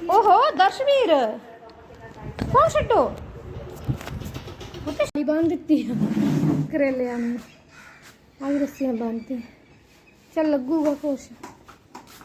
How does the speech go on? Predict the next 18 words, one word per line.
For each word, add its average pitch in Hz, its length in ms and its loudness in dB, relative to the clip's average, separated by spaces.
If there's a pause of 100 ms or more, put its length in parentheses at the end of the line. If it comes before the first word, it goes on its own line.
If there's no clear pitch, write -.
ਇਹ 254 140 -6
ਲਿਆਂਦਾ 226 360 -4
ਸੀ 254 160 -14
ਪੰਪ, 392 640 -4 (1120)
ਪੱਤੇ 277 340 -4
ਹੋ 254 180 0
ਰਹੇ 208 140 -4
ਗਰਮੀ 220 360 -2
ਨਾਲ 226 260 -4
ਖਰਾਬ, 269 600 -2 (920)
ਤੇ 269 60 -8
ਇਹਨੂੰ 233 260 -4
ਆਪਾਂ 226 200 -10
ਕਰਦੇ 214 400 -4
ਹਾਂ 233 80 -2 (100)
ਸਪਰੇਅ। 233 460 -2
ਇਹਦੇ 202 180 -4
ਉੱਪਰ 277 520 -4